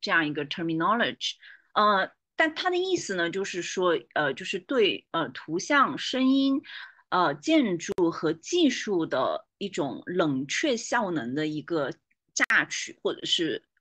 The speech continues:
呃，呃，就是，呃，从中去谋取，呃，利润，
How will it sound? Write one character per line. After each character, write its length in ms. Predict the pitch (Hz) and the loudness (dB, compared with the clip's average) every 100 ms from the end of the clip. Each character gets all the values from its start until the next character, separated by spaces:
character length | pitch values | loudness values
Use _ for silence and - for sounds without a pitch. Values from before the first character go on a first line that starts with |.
| - | -6
呃， 360 | 131 123 - _ _ _ _ _ | -4 -4 -6 _ _ _ _ _
呃， 280 | - 156 120 | -4 -2 -2
就 120 | - | -4
是， 380 | - 156 131 - - | -6 -4 -4 -6 -8
呃， 180 | 131 123 | -8 -6
从 360 | - 160 180 | -6 -4 -4
中 320 | 220 254 262 285 | 0 2 2 0
去 340 | - 233 - - _ | -2 -2 -2 -6 _
谋 340 | 175 160 151 | 0 0 0
取， 440 | - - - 175 - | -2 -4 -2 -4 -4
呃， 260 | - 139 - - _ _ | -4 -4 -4 -10 _ _
利 260 | - 226 262 | -6 0 2
润， 380 | 160 160 139 | 2 2 2